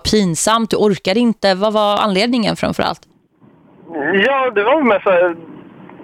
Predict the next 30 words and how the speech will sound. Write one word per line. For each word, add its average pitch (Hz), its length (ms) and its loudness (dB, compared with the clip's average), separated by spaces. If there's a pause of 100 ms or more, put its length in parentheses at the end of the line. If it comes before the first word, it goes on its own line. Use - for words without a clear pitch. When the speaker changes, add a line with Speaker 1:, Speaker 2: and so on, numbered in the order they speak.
Speaker 2:
jag 190 240 0 (100)
klarar 185 320 0
mig 160 120 2
själv. 107 280 0 (1400)
Speaker 1:
Mm. 180 300 0 (100)
Speaker 2:
Och - 200 0
Speaker 1:
Men 214 60 0
det 247 60 0
gör 262 180 2
man 208 140 2
ju 262 60 2
inte. 240 160 -2 (540)
Speaker 2:
Nej, 453 360 2
Speaker 1:
<laughs> - 0 -
Nej. 208 300 2 (540)
Speaker 2:
verkligen 208 480 0
inte. 156 160 2
Speaker 1:
Man 220 80 0
tror 233 200 0
det, 175 200 0
ja. 175 160 -2 (500)
Speaker 2:
Ja, - 140 2
men 233 120 -2
precis, 208 280 0
man 180 180 2
tror 175 240 0
det. - 140 4 (640)
Ehm, 151 640 2 (280)
men, 196 300 2
eh, 190 320 4